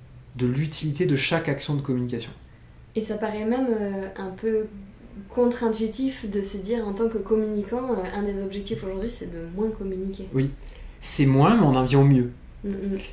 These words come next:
Speaker 1: Ça, ça veut dire qu'une fois qu'on s'est dit, euh, « Non, mais là, ce, ce message-là, il est important », ou, euh, « On a vraiment, euh, un nouveau produit qu'il faut faire connaître », ou, euh, euh, «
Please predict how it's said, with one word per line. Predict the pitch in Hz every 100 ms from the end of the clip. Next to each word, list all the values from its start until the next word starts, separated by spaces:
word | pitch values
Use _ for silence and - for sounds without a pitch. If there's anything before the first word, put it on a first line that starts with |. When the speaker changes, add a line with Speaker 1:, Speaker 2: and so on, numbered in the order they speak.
| - - -
Speaker 1:
Ça, | - 131 -
ça | - - - - 135
veut |
dire | 147 151
qu'une | 175
fois | - 220
qu'on | 226 165
s'est | - 151
dit, | 139 151 151 - -
euh, « | 123 117 135
Non, | 147
mais | 120
là, | 131 151
ce, | - -
ce | - -
message-là, | 143 135 127 123 139
il | 131
est |
important », | 120 120 - 135 139 143 135
ou, | 127 117
euh, « | 110 - - -
On | 123
a | 117
vraiment, | 104 123 131 135 135 113
euh, | 107 - - -
un | 143
nouveau | 139 131
produit | 123 131 120 131
qu'il | -
faut | -
faire | 117 113
connaître », | - 117 127 131 131 117 104 - - - 131
ou, | 135 123
euh, | 107 104 101 - -
euh, « | 117 113 107